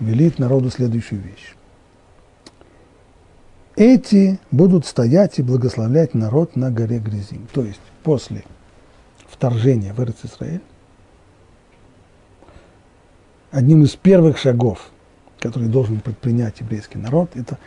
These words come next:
марш-бросок несколько десятков километров от Иордана в сторону города Шхем.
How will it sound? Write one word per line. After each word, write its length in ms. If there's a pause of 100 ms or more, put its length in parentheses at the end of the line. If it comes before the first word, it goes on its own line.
(360)
марш-бросок 1200 (1000)
несколько 380
десятков 500
километров 680
от 220
Иордана 540
в 100
сторону 480 (220)
города 400 (260)
Шхем. 400